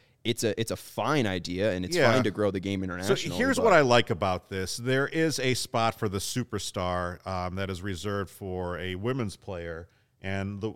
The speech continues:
Speaker 2: the woman who is going to be participating for the Cubs is named Alex Hugo. She plays for Team U S A. I'm not sure if she has any ties to Chicago. She appears to be from Georgia, but I think it's kinda cool. And, and this is why. I,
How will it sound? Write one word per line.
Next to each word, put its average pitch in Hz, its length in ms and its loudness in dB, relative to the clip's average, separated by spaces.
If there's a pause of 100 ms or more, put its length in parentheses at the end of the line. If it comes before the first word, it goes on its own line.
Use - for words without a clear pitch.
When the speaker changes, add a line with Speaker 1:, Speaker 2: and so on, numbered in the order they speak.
(140)
Speaker 2:
the 104 80 -10
woman 113 480 -2 (120)
who 113 100 -4
is 104 100 -4
going 107 160 -4
to 101 60 -4
be 98 140 -6 (100)
participating 104 560 -6
for 98 100 -8
the 90 60 -8
Cubs 104 540 -4
is 92 180 -10
named 98 180 -6
Alex 101 280 -6
Hugo. 98 360 -6
She 104 160 -10
plays 101 280 -8
for 101 100 -10
Team 101 320 -10
U 95 160 -4
S - 160 -8
A. 90 240 -6 (320)
I'm - 80 -8
not 180 160 -2
sure 170 140 -2
if 143 60 -2
she 123 160 0
has 107 120 0
any 107 220 -4
ties 135 380 -6
to 170 80 -6
Chicago. 160 500 -6
She 110 220 -10 (360)
appears 170 300 -4
to 147 60 -10
be 143 100 -2
from 98 240 -4
Georgia, 127 560 -2 (440)
but 160 100 2
I 196 40 4
think 214 160 2
it's 160 140 0
kinda 113 240 0
cool. 90 320 -2
And, 117 180 -4
and 156 160 0
this 185 160 2
is 120 100 -4
why. 90 380 0
I, 117 120 0